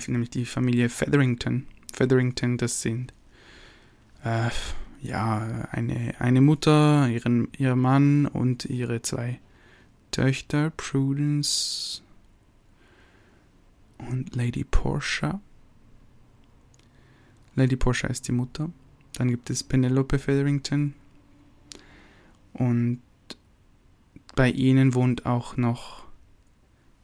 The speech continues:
eine Miss Thompson. Bessie Carter. Prudence Featherington. Ja,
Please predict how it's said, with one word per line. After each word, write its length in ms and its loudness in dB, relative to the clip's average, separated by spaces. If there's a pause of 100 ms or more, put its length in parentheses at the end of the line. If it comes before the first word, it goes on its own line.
(800)
eine 240 0
Miss 360 -2
Thompson. 640 -2 (2500)
Bessie 360 -2
Carter. 600 -6 (640)
Prudence 640 -4 (320)
Featherington. 600 -12 (2000)
Ja, 280 2